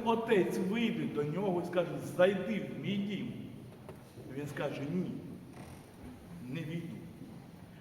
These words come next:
Чому не війду? Тому що жити під одним дахом з тих, кого ти ненавидиш, тих, кого ти презираєш, тих, кого ти заздриш,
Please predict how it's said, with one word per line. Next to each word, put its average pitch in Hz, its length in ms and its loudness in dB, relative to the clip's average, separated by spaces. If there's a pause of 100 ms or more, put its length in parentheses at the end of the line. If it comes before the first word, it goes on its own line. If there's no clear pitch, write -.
(120)
Чому 226 360 8
не 202 120 8
війду? - 320 2 (1080)
Тому 185 260 4
що 185 240 4
жити 208 560 0 (1080)
під 190 220 4
одним 220 440 6
дахом 208 440 4
з 147 100 -2
тих, 226 380 2
кого 175 260 6
ти 180 140 2 (140)
ненавидиш, 208 800 6 (1160)
тих, 214 220 4
кого 196 240 10
ти 196 160 6
презираєш, 190 880 6 (600)
тих, 185 280 6
кого 190 220 10
ти 190 220 4
заздриш, 185 640 4